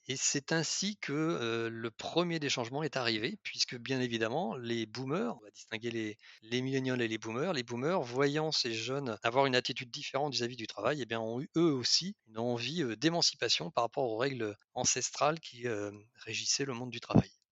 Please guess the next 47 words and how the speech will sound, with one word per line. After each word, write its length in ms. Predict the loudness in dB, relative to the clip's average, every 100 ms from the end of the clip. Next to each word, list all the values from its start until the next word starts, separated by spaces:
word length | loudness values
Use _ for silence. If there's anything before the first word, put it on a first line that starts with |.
| _ -4
Ils 100 | 2
sont 220 | 2 4
nés 140 | 2
dans 200 | 2 4
un 60 | 2
monde 220 | 2 -2
où 160 | -2 0
l'information 840 | 0 2 0 4 4 4 0 4
circule 460 | 6 6 -2 -2 -2
à 60 |
toute 240 | -2 -2 -4
vitesse, 400 | -2 -2 0 -2
où 60 |
tout 200 | -8 -10
va 120 | -6 -4
très, 220 | 0 0
très 180 | 2 0
vite. 340 | -2 -12 -16 -8 4
Et, 340 | 6 6 4 2
heu, 300 | 2 4 2
ces 140 | 2
millénials 320 | 2 2 2
ont 80 | 2
donc 140 | -2 -6 _
conscience 760 | -2 2 2 2 0 2 2 2 -4 -20 _
que 100 | -4
les 180 | -2 0
savoirs 580 | 0 4 4 6 4 4
qu'ils 280 | -2 -10 -10
ont 140 | -14 -8
aujourd'hui, 680 | -2 0 2 0 -2 -6 -10
les 60 | -14
savoir-faire 540 | -2 0 2 -2 -4
qu'ils 220 | -4 -4 -4
ont 60 |
aujourd'hui, 420 | -4 -4 -6 -10 -16 -20 -20 _
ont 160 | -2 -2
une 320 | -2 -2 -2
durée 260 | 0 0 0
de 80 |
vie 120 | -4 -10
très 220 | -6 -6
courte. 440 | -6 -16 -18 -20 _ _
Ce 180 | -2 0
qui 200 | 0 0
fait 280 | 2 2 -2
que 520 | -2 -2 0 -2